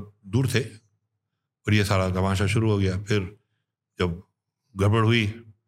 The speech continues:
फिर, अ, एक और गाड़ी गई अंदर, मेरे को भी ले गए थोड़ा आगे।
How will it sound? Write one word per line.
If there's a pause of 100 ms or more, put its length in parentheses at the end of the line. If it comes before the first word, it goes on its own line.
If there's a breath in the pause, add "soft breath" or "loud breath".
(420)
फिर,
अ,
एक
और
गाड़ी
गई
अंदर,
मेरे
को
भी
ले
गए
थोड़ा
आगे।